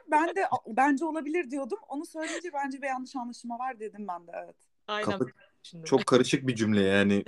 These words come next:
Speaker 3: <laughs> Değişik başlayıp değişik bitiyor.
Speaker 2: Böyle yanıtlar gelmiş. Bence çok katıldığım benim yanıtlar. Ee, sen ne dersin Alihan?
Speaker 3: Şimdi şöyle, oralardan aldığım bir tane var mesela. Hakikaten bir şeye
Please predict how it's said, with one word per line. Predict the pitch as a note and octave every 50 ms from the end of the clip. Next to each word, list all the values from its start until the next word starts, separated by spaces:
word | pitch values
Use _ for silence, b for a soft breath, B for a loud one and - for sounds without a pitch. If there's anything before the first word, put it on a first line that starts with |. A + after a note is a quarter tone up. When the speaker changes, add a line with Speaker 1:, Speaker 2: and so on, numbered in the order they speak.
| - -
Speaker 3:
<laughs> | A2+ A2 A#2 A#2 C#3 A#2+ G#2 - - A2 G#2+ G#2 - -
Değişik | A#2 A#2 A#2 - - - -
başlayıp | C3 A#2 A2+ - - C3+ C3+ B2+
değişik | A#2+ A#2 A2+ A#2 - -
bitiyor. | A#2+ - - F#2+ F2+ _ _ _ _ _ _ _ _ _ _ - B B B B B B B B B B B B B -
Speaker 2:
Böyle | G#3 G3 A3+ C4 D4 E4 D4 C#4
yanıtlar | A3+ G3+ F#3+ G3+ G3+ G#3+ G#3 - A#3+ A#3+ B3+
gelmiş. | B3 A#3 F#3+ E3 D#3 D#3+ -
Bence | E3+ E3+ E3+ F3+ E3+ F#3 G3 G3+ G3+ - - _ _
çok | - - F#3+ F#3 - - - - _ _ _ -
katıldığım | - - F#3+ G3 - G3 G3 F3+ G#3 G#3+ A3+ G3
benim | E3+ D#3 D3+ D3 - -
yanıtlar. | - D#3 D3+ D3 C#3+ _ - D#3 E3+ G#3 D4 - - - - - - _ -
Ee, | D#3 D#3 D3+ D3+
sen | D3+ - G3+ G3+ G#3
ne | G#3 F#3+
dersin | F3+ E3+ E3+ - - D#3
Alihan? | D3 D3+ D3 D3 E3 G#3+ - _ _ _ _ _ _ _ _ _ _ _ _ _ _ _ _
Speaker 3:
Şimdi | - - - - B2 B2 A#2
şöyle, | - - C3+ C#3+ D#3 D3+
oralardan | B2+ A2+ A2+ A#2+ A#2+ B2 B2 B2 B2+ C#3+
aldığım | C#3+ C3+ B2+ B2+ B2+ C3+ C3+ C3
bir | C3 C3
tane | - C3 B2+ C3+ C#3
var | C#3+ C#3+ C3+
mesela. | B2+ A2 - - A2 G2+ G2+ F#2+ F#2 -
Hakikaten | - A2 A2 - - A2 - C3+ C#3 C#3 A#2 G#2+
bir | A2 A#2 A#2
şeye | - - - A#2 B2 C#3